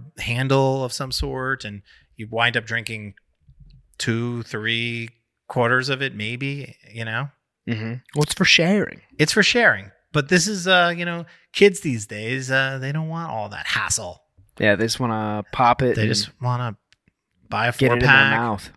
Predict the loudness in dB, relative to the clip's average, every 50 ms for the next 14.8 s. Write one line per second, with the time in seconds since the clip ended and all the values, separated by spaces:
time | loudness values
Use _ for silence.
0 | _ -20 -20 -20 -20 _ -16 -16 -16 -8 -4 -2 -2 -2 -2 -4 -8 -8 -10 -8
1 | -6 -4 -2 -2 -2 -2 -4 -8 -12 -12 -14 -14 -14 -12 -12 -6 0 2 4 4
2 | 4 2 -6 -18 -18 -20 -20 -6 -2 0 0 0 -2 -6 -16 -20 -20 -20 _ _
3 | _ _ _ _ -20 -20 _ _ _ _ -4 -4 -4 -6 -10 _ _ _ _ 0
4 | 4 4 4 4 4 4 6 6 6 6 4 2 2 2 4 4 4 4 2 0
5 | -4 0 4 4 6 4 4 0 -6 -12 -14 _ _ _ -2 4 8 10 10 10
6 | 10 8 6 6 6 4 -4 -10 -20 -20 -6 2 6 8 8 10 8 8 6 4
7 | 4 4 6 6 6 6 4 4 2 0 0 0 -2 -4 -2 -2 -4 -4 -4 -6
8 | -6 -6 -6 -6 -8 -8 -10 -8 -6 -4 -4 -4 -6 -8 -12 -14 -16 -16 -8 -2
9 | 0 2 4 4 4 4 4 2 0 -2 -4 -6 -8 -8 -6 -4 -2 0 0 0
10 | -2 -2 -4 -4 -4 -4 -4 -4 -4 -4 -6 -6 -10 -10 -10 -12 _ _ _ _
11 | 4 6 6 6 6 4 0 -2 -4 -10 _ _ _ _ _ _ 0 0 4 6
12 | 6 6 6 4 2 2 0 0 -2 0 0 2 0 0 -2 -8 _ _ -2 2
13 | 4 4 6 6 4 2 0 -4 _ _ _ _ 4 6 8 8 8 8 6 6
14 | 6 6 4 2 2 2 2 2 2 2 0 -4 -12 -12 -12 -12